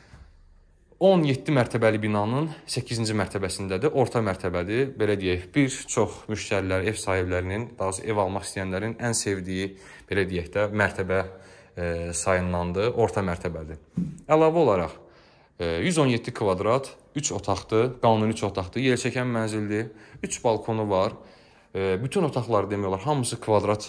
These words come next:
belə deyək, proyektdədir. Yəni ki, belə deyək, e, mebel dizaynı istədiyiniz formada verə bilərsiniz. Yəni itkiyə yol verilmir. Uzun və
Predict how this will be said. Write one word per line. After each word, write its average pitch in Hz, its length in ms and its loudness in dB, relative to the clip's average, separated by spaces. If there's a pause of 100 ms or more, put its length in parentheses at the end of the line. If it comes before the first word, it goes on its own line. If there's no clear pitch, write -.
(220)
belə 92 160 0
deyək, 90 240 -2
proyektdədir. 95 720 -2
Yəni 95 180 -2
ki, 104 240 -4
belə 98 240 0
deyək, 90 440 -2
e, 87 180 -2 (100)
mebel 110 320 2
dizaynı 92 320 -4
istədiyiniz 98 400 -6
formada 92 320 -2
verə 92 160 0
bilərsiniz. 98 480 -4
Yəni 123 240 -6
itkiyə 127 300 2
yol 110 180 2
verilmir. 104 540 0 (580)
Uzun 135 320 2
və 120 140 2